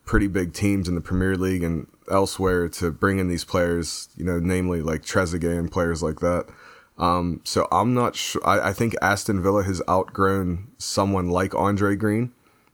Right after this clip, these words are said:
And it hurts to say that 'cause, like I said, I really do fancy the player and the person that Andre Green is. But, I mean, do, do you feel that maybe, like, we're just, we've gotten to the point now where he's never going to get any game time here, and it's, it's,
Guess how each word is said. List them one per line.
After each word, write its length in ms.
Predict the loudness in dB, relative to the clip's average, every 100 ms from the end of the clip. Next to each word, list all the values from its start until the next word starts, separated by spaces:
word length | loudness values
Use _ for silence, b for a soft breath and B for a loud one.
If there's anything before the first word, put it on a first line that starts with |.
| -4
And 120 | 0
it 80 | 2
hurts 240 | 2 2
to 80 | -2
say 180 | 0 2
that 180 | 2 0
'cause, 140 | 0
like 140 | 0 0
I 40 |
said, 200 | 0 0
I 20 |
really 260 | 2 2 0
do 120 | -2
fancy 320 | -2 -2 -2
the 80 | -6
player 380 | -2 0 2 0
and 320 | 0 0 0
the 100 | -2
person 460 | 0 0 0 -4 -4 B B B
that 80 | -2
Andre 280 | 0 0 0
Green 260 | 0 0
is. 220 | 0 -2 -6 B B
But, 260 | 0 0 0 -2
I 80 |
mean, 220 | 0 0 0
do, 160 | -2
do 180 | 0 2
you 100 | 2
feel 240 | 4 2 4
that 200 | 2 2
maybe, 300 | 2 2 2
like, 260 | 2 2
we're 120 | 0
just, 280 | 2 0 0
we've 140 | 0 2
gotten 220 | 2 2
to 40 |
the 80 | -2
point 300 | 2 2 2
now 200 | 0 0
where 320 | 0 0 -2 -4
he's 240 | -2 0
never 300 | 2 2 2
going 240 | 0 0 0
to 140 | 0
get 160 | 0 0
any 120 | 0
game 240 | 0 0
time 260 | 0 0 2
here, 140 | 2
and 80 | 0
it's, 140 | -2 -4
it's, 280 | -6 -8